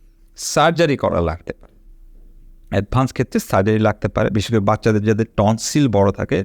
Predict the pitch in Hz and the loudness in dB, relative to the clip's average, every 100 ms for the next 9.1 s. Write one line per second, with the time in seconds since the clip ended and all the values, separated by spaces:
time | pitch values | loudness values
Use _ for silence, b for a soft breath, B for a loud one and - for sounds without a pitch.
0 | - - 123 123 - 143 139 _ _ _ | -4 0 0 0 -2 -4 -4 _ _ _
1 | _ _ - 120 131 - 147 120 117 123 | _ _ -6 -2 0 2 0 2 2 2
2 | 131 117 117 190 233 _ _ _ _ 117 | 2 0 2 0 -2 _ _ _ _ 0
3 | 107 104 - - _ _ - 143 131 120 | 0 0 -4 -8 _ _ -2 0 2 2
4 | 110 101 104 - 104 95 92 92 104 101 | 2 0 -2 -4 -2 -2 -2 0 0 2
5 | 95 87 87 82 92 - - 113 107 104 | 0 0 -2 -2 -2 -2 -6 -2 2 4
6 | 120 139 - - 156 131 120 - 104 101 | 2 0 -4 0 2 2 0 0 0 0
7 | 110 107 104 98 101 92 - - - - | -2 0 0 0 2 0 -2 -4 -4 0
8 | 95 - 98 101 - 110 107 - 98 104 | -2 0 0 0 0 2 2 0 0 2